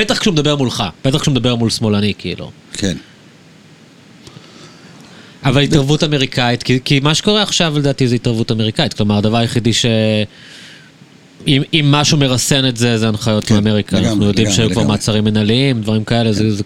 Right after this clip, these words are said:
Speaker 1: זה קורה... קורה מלויד אוסטין ומי, לא יודע מה, מ-, מבלינקן, זה לא קורה מממשלת ישראל, כאילו.
Speaker 2: כן, כן.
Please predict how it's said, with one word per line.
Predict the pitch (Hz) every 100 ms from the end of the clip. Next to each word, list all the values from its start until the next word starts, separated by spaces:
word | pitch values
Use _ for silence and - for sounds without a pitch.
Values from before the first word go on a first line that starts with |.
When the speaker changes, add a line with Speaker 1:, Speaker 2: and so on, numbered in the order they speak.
| -
Speaker 1:
זה | 107 -
קורה... | - 131 117 127 123 120 117 - - - - - -
קורה | - 127 135
מלויד | 135 131 135 131
אוסטין | 135 - - 131 120
ומי, | 117 113 113 113
לא |
יודע | 117 117
מה, | 101 95
מ-, | 92 95 98 98 95 98 101 98
מבלינקן, | 104 107 131 117 90
זה | 92
לא | 110
קורה | - 107 101
מממשלת | 95 95 90 101 87
ישראל, | - 98 92 90
כאילו. | - 90 92 98 - - - - -
Speaker 2:
כן, | 123
כן. | 120